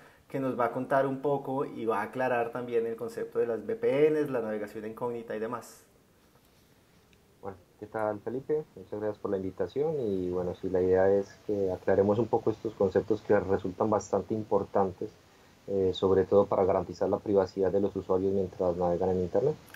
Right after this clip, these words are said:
Speaker 1: Listo, Camilo, pero cuéntenos un poco sobre quién es usted y cuál es su cargo.
Speaker 2: Bueno, eh, trabajo como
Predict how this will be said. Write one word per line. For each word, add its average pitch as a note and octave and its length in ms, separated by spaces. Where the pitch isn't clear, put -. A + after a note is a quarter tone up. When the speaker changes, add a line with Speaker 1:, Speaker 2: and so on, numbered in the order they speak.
Speaker 1:
Listo, C#3 460
Camilo, B2+ 420
pero B2 240
cuéntenos F3+ 380
un D#3 100
poco D#3+ 300
sobre C#3+ 500
quién C#3+ 180
es D#3+ 120
usted F#3 320
y - 40
cuál B2 180
es A#2+ 80
su - 100
cargo. C#3+ 280
Speaker 2:
Bueno, G#2 280
eh, G2 340
trabajo A2 280
como G2 540